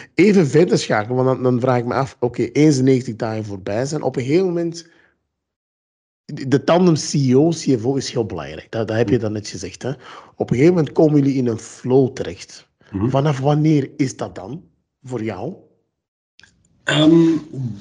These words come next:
Speaker 2: ik denk dat dat heel erg afhangt, eh, Bright, van het, het, het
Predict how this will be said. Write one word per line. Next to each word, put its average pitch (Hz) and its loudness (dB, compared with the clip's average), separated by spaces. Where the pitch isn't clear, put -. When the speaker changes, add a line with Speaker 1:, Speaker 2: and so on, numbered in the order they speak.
Speaker 2:
ik 135 -2
denk 175 6
dat 185 2
dat 151 0
heel 165 2
erg 156 -8
afhangt, 165 -6
eh, 127 -10
Bright, 143 -4
van 123 -2
het, - -12
het, 107 -12
het 95 -14